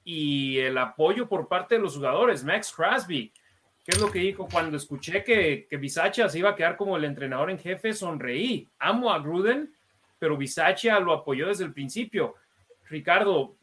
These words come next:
¿qué te parece? Yo personalmente quería a Bradley, porque tenía experiencia ya de head coach. Si bien no le fue de gran manera en Florida,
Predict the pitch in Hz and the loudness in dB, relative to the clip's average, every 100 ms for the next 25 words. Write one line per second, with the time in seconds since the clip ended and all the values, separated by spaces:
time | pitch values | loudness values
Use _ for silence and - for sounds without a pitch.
0 | _ _ - 180 220 190 196 185 180 139 | _ _ -4 -2 2 4 4 2 -2 -8
1 | 131 190 226 233 208 151 185 185 185 185 | 4 10 10 10 4 2 2 2 2 0
2 | 208 185 156 165 139 202 220 139 - _ | 0 0 4 4 6 6 6 0 -8 _
3 | _ _ _ _ _ _ _ _ 160 151 | _ _ _ _ _ _ _ _ 0 0
4 | 147 139 135 185 190 165 147 190 214 151 | 0 -2 0 0 0 -4 -2 -2 -2 -2
5 | 147 151 143 165 147 226 - 135 160 214 | 0 0 -2 0 6 6 6 -2 0 2
6 | 214 190 190 202 190 147 135 127 170 196 | 2 2 4 6 6 4 2 2 2 2
7 | 165 143 185 135 - _ _ - 135 139 | 0 2 2 2 -2 _ _ -6 0 2
8 | 131 127 123 120 - 143 135 143 165 226 | 2 0 -2 -6 -6 -4 0 2 2 0